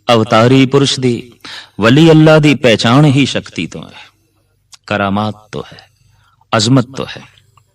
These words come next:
صاحب کہنے لگے، "ولی اللہ دی پہچان کس ڈھنگ نال ہے؟"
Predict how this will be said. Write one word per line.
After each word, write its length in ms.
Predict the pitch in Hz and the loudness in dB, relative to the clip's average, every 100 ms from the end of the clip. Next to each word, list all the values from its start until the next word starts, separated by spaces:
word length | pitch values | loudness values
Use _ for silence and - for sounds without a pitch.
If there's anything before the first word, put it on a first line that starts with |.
| _ _ _ _ _ _ _ _ - - - - _ _ _ - | _ _ _ _ _ _ _ _ -20 -20 -20 -20 _ _ _ -4
صاحب 520 | - 156 180 196 190 | -2 2 2 2 0
کہنے 200 | 196 185 | 0 2
لگے، 140 | 185 | 2
"ولی 320 | 127 139 175 | 2 2 4
اللہ 300 | 170 170 170 | 4 4 4
دی 420 | 160 165 - - - | 2 0 -2 -10 -2
پہچان 580 | 127 113 113 113 131 135 | 0 2 0 2 2 0
کس 240 | 156 - 135 | -2 -2 -2
ڈھنگ 200 | 117 156 | 0 2
نال 260 | 151 98 | 2 0
ہے؟" 340 | 76 92 87 | -2 -6 -8